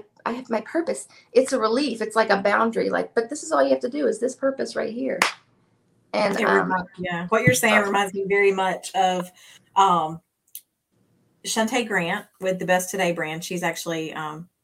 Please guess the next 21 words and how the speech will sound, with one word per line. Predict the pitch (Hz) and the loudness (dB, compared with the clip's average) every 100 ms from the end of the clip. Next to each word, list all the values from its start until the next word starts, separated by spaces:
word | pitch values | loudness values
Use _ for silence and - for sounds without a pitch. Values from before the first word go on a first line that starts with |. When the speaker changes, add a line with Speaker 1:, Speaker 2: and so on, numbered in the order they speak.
| _ _ _ _ _ - - - | _ _ _ _ _ -20 -8 -4
Speaker 2:
by | 190 | -2
the | 196 | -2
time | 202 196 | -2 0
this | 254 - | 2 2
episode | 233 233 208 185 170 | -2 -4 -2 0 0
airs, | 170 170 | 0 0
I | 170 | 0
believe | 170 180 180 | 2 2 2
her | 180 | -2
episode | 170 170 170 170 | -2 -6 -6 -4
will | 165 160 | -4 -8
have | 170 | -6
aired | 156 156 175 | -4 -4 -6
'cause | 175 | -8
she's | 185 180 | -6 -6
gonna | 180 170 | -6 -6
be | |
talking | 165 160 165 | -4 -6 -6
with | 160 | -10
me | 156 160 | -10 -8
too. | 170 160 | -6 -6